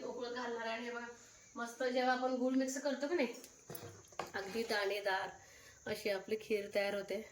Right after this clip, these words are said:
आणि खायला पण अगदी पौष्टिक आहे. आणि आता थंडी पण आहे, थंडीमध्ये गरम गरम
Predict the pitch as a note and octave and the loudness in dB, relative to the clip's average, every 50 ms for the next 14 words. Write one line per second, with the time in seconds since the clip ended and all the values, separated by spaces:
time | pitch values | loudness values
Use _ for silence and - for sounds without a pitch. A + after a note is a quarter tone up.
0 | - - - G#3+ G#3+ G#3 - - A#3 G#3+ G#3 G#3 G#3 G#3+ G#3+ G#3+ G#3 - G3 G#3 | -14 -10 -4 -4 -2 -2 0 2 2 4 4 4 2 2 0 -2 -2 0 0 0
1 | G3+ G3+ G#3 G#3+ G#3+ - G#3+ G#3+ G#3 - - A#3 A3 A3+ A#3 G#3+ - G#3+ - - | -2 -2 -4 -6 -4 -2 -2 -2 -2 -4 -6 -8 -6 -2 -2 -2 -2 -2 -4 -8
2 | - - - - - - - - - A3 - A3 G#3+ G#3+ A#3+ A#3 A#3 - B3 A#3+ | -10 -12 -16 -16 -14 -14 -14 -12 -8 -8 -4 -4 -2 -2 -2 -4 -4 -4 -4 -2
3 | A#3 A3+ B3+ B3 C4 C#4 C4 B3+ B3+ C4 B3+ - - - B3 A#3+ A#3 A3+ A#3 A#3 | -2 -2 -2 -2 -2 0 0 0 0 0 -2 -4 -6 -6 -4 -4 -2 -2 -2 0
4 | A#3 A#3 A#3+ B3 B3 B3 B3 B3 A#3+ A#3+ A#3+ A#3+ B3 C4 | 0 0 0 0 2 2 2 2 2 2 2 2 2 0